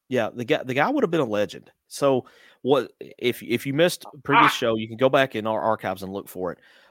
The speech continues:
Speaker 1: But on, on one of our previous shows, I, I had a theory,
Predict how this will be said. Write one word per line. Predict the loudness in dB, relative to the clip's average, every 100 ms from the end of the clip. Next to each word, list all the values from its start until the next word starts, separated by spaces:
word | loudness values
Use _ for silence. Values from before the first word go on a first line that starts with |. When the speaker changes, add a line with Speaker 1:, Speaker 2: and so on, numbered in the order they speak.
| -20
Speaker 1:
But | 0 2 2 -4 -10
on, | -4 -2 -4 -8 -6
on | -4
one | 0 2
of |
our | 0
previous | 0 -6 -8 -8
shows, | -4 -4 -4 -12 -6
I, | -4 -2
I | -4
had | -4 -4
a |
theory, | -6 -6 -6 -4 -6 -8 -12